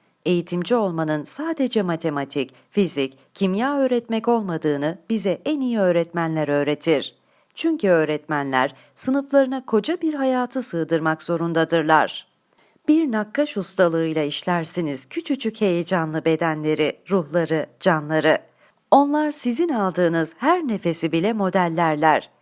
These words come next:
Bu nedenle zor iştir eğitimcilik. Vebali büyük,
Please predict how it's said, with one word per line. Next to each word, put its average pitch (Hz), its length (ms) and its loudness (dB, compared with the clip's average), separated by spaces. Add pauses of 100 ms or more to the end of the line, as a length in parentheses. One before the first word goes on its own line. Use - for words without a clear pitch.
(180)
Bu 226 100 4
nedenle 156 520 0
zor 196 220 0
iştir 180 360 -6
eğitimcilik. 156 760 0 (240)
Vebali 170 540 0
büyük, 147 300 -2